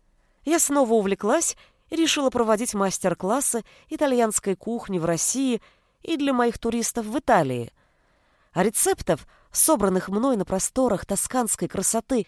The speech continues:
и вкусноты, хватит на полноценную поваренную книгу. Вот и разберись,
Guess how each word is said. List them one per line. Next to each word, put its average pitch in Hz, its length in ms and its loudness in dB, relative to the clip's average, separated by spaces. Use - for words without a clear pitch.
и 190 100 -2
вкусноты, 240 720 0
хватит 294 560 2
на 311 160 0
полноценную 214 880 2
поваренную 269 640 2
книгу. 151 540 -2
Вот 254 260 0
и - 20 4
разберись, 220 580 2